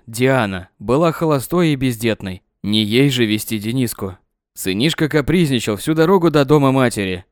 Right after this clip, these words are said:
и успокоить его Юля не могла, потому как еле получалось разглядеть дорогу, когда снег залеплял лобовое стекло так активно, что даже дворники не справлялись.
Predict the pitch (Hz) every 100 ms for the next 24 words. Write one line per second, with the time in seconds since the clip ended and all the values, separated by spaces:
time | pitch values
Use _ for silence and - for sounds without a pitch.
0 | - 113 110 - 110 151 151 113 104 98
1 | 95 147 175 156 143 120 104 92 - _
2 | _ - 160 202 202 165 156 123 160 139
3 | 139 135 - 170 156 139 123 123 120 120
4 | 131 147 113 92 92 _ _ - 107 104
5 | 113 - 160 135 107 104 104 143 160 143
6 | 143 151 139 - 131 139 160 147 139 131
7 | - - 113 95 92 - - 139 147 151
8 | 156 135 165 131 110 104 101 - 113 123
9 | 131 104 87